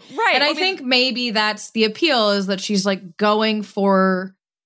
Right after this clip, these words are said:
Speaker 2: middle America
Speaker 1: Mm-hmm.
Speaker 2: where, like,
Speaker 1: Mm-hmm.
Speaker 2: it's enough to be like,
Speaker 1: Right.
Speaker 2: "What if I could lick whipped cream off of this women, woman's very alert breasts?"
Speaker 1: Yes. <laughs>
Speaker 2: <laughs> Um, but
Speaker 1: Alarmed.
Speaker 2: Yes,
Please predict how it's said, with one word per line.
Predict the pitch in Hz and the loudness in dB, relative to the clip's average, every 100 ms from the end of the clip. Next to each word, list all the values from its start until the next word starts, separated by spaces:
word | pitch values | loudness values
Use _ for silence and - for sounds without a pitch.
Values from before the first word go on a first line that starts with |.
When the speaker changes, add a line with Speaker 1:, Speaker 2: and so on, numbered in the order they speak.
| - | 0
Speaker 2:
middle | 208 214 214 208 | 4 4 2 2
America | 196 190 185 180 185 175 170 165 160 160 175 | 2 2 2 0 0 0 2 0 -2 -2 -4
Speaker 1:
Mm-hmm. | 208 190 180 170 165 - 196 | -4 -6 -8 -10 -14 -8 0
Speaker 2:
where, | 202 190 | 2 2
like, | 185 170 | 0 -2
Speaker 1:
Mm-hmm. | 127 | -2
Speaker 2:
it's | 202 202 - | 0 0 0
enough | 208 190 180 208 311 - - | 4 4 4 2 -2 -12 -10
to | 185 | -6
be | 170 | -4
like, | 175 165 | -4 -4
Speaker 1:
Right. | 185 | -2
Speaker 2:
"What | 202 226 | 0 0
if | 233 | -2
I | 214 | -4
could | 220 - - 226 220 | -4 -10 -6 -2 0
lick | 196 185 165 - | 0 -2 -4 -8
whipped | 160 - | -10 -8
cream | 180 170 165 | -4 -2 -2
off | 160 170 | -4 -6
of | 156 143 | -12 -4
this | 180 180 - | -2 0 -2
women, | 175 156 156 151 151 | -6 -6 -6 -8 -10
woman's | 160 160 156 151 151 | -6 -4 -4 -4 -6
very | 160 165 165 165 160 165 _ _ - | -2 0 2 0 -4 -10 _ _ -4
alert | 180 180 175 170 | 0 2 0 0
breasts?" | 175 156 156 - - | 0 0 -2 -6 -8
Speaker 1:
Yes. | 196 226 - 185 - 214 - | -6 -6 -6 -6 -8 -10 -10
<laughs> | |
Speaker 2:
<laughs> | 185 | -8
Um, | - 226 233 320 453 320 330 247 | -2 0 0 0 0 2 0 0
but | 294 254 | 2 2
Speaker 1:
Alarmed. | 220 214 190 208 - | 2 -2 -4 -6 -2
Speaker 2:
Yes, | 262 320 285 | 2 2 2